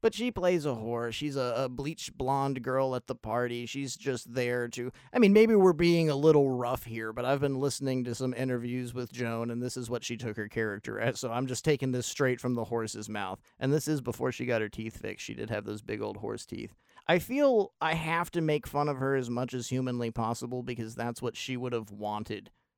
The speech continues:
uh, i-, i-, in the afterlife. You know, if you could just bash her and call all of her dresses tacky as she did thousands and <laughs> thousands of people on the red carpet all the time, I think that would be the best way to honor, uh, Joan Rivers. Call her a dirty bitch,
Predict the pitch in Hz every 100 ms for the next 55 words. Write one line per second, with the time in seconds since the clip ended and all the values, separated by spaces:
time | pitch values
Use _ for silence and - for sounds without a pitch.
0 | _ 123 113 110 - - 131 123 135 127
1 | 113 113 - 110 104 98 101 117 113 113
2 | 151 156 156 135 139 - _ _ _ 131
3 | 139 147 156 - 139 139 120 147 135 113
4 | 127 123 127 117 120 117 113 110 123 113
5 | 113 113 101 - 123 120 120 113 113 117
6 | 117 123 113 170 143 143 131 131 127 139
7 | 120 123 120 120 123 127 120 135 123 131
8 | 123 123 123 - 120 131 175 - 359 -
9 | 277 240 214 208 208 175 - 196 190 -
10 | 165 147 131 131 - 135 131 127 123 65
11 | 120 120 123 120 120 120 - - _ _
12 | _ _ _ _ _ _ - 196 208 190
13 | 180 147 180 175 165 143 170 147 123